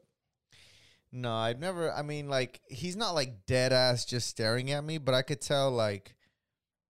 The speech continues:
like, he'll look, he'll look at me a, a lot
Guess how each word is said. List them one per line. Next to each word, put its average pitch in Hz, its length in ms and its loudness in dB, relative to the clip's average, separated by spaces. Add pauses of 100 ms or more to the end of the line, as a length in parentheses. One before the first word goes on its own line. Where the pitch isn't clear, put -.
(420)
like, 117 180 0
he'll 151 200 0
look, 139 240 0 (240)
he'll 139 200 0
look 143 260 -2
at 117 120 -2
me 107 180 -4
a, 110 120 -2 (320)
a 104 100 2
lot 104 460 -2